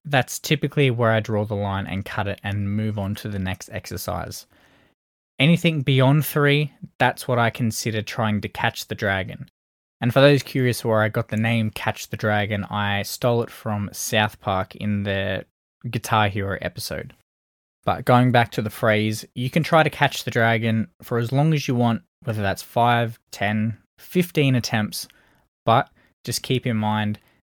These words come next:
that by doing it, you can potentially damage the rest of your session, whether that's just taking too long or getting too fatigued,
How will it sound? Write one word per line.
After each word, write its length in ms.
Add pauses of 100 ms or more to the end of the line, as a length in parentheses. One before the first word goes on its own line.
that 140
by 140
doing 320
it, 180
you 140
can 320
potentially 840
damage 680
the 120
rest 320
of 80
your 160
session, 560
whether 240
that's 300
just 220
taking 360
too 220
long 320 (340)
or 140
getting 280
too 220
fatigued, 640